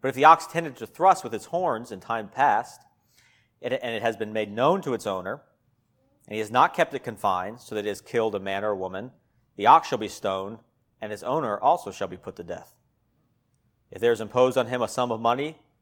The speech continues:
then he shall pay to redeem his life, whatever is imposed on him. Whether it has gored a son or gored a daughter, according to this judgment it shall be done to him.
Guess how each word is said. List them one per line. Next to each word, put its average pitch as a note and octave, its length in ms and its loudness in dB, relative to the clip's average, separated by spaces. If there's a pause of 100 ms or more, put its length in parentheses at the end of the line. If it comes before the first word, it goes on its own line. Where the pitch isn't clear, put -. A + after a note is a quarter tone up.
(200)
then G2+ 100 -8
he - 40 -8
shall A2 160 -4
pay A2 240 0
to A2 140 -8
redeem G2+ 320 -8
his G#2 160 -14
life, F#2 360 -6 (420)
whatever G2 260 -4
is G2 100 -10
imposed G#2+ 400 -4
on F#2 120 -8
him. E2 180 -16 (760)
Whether G#2+ 180 0
it G2 60 -4
has G2 120 -8
gored G#2+ 240 -2
a F2+ 60 -8
son A#2 320 -2
or G#2 180 -4
gored F#2+ 300 -8
a F2+ 40 -8
daughter, A#2 440 0 (560)
according B2 300 0
to B2 40 -8
this A2+ 160 -6
judgment A2+ 360 2
it F#2 40 -8
shall - 140 -20
be G2+ 80 -8
done G#2+ 240 -4
to F#2+ 40 -10
him. F2 180 -12